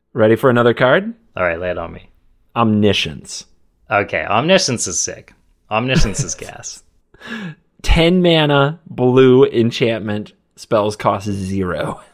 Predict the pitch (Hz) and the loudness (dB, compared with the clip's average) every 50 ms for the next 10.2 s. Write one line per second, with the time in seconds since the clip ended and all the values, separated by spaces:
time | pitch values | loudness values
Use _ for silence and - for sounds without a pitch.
0 | _ _ _ _ _ - 185 226 240 233 - - 196 196 143 - - 156 165 185 | _ _ _ _ _ 0 0 0 2 2 2 2 2 2 0 2 2 4 4 4
1 | 196 190 - 226 196 190 175 120 117 - - 151 - - 156 131 120 123 117 113 | 4 2 2 2 2 2 0 -2 -2 0 0 2 4 2 2 4 4 4 4 6
2 | 110 110 101 107 101 87 82 - 107 104 101 90 104 101 95 90 92 92 92 92 | 4 4 4 2 2 0 0 2 2 4 4 2 2 0 0 0 0 2 2 2
3 | 92 90 98 92 92 87 87 90 - 95 90 85 85 - - - 90 85 87 87 | 2 0 -2 -6 -6 -6 -6 -4 -2 0 0 0 0 -2 -4 -2 -2 -2 -2 -2
4 | 87 92 110 113 - 156 139 170 190 226 220 220 190 180 - - 151 135 131 120 | -4 -4 -4 -2 -2 0 2 2 2 2 2 2 0 2 2 2 4 4 4 2
5 | - - 120 113 101 107 104 107 104 101 101 98 82 90 92 - - - 107 101 | 2 0 0 2 4 4 4 4 4 2 -2 -6 -6 -10 -8 -4 -2 -2 -2 -2
6 | 95 - 107 98 92 85 80 87 85 82 87 95 107 131 117 101 - - - - | -2 -2 -2 -2 -4 -6 -6 -6 -4 -2 0 2 2 0 0 -2 -4 -6 -8 -12
7 | - - - - - - - 107 101 104 101 98 92 104 101 101 104 - - 104 | -14 -18 -16 -16 -14 -6 -2 0 0 0 0 -2 -2 -2 0 0 0 0 0 0
8 | 101 101 - 110 92 101 98 95 90 101 98 95 90 95 95 101 - - - 98 | 0 0 -2 -4 -2 0 0 0 0 0 -2 0 0 0 -2 -2 -2 -4 -6 -6
9 | 95 82 98 95 92 85 85 95 85 90 95 90 85 85 85 82 - - 87 92 | -6 -4 -4 -6 -6 -6 -8 -8 -6 -4 -4 -2 -2 -2 -4 -6 -10 -8 -6 -6
10 | 98 113 127 131 | -4 -6 -6 -10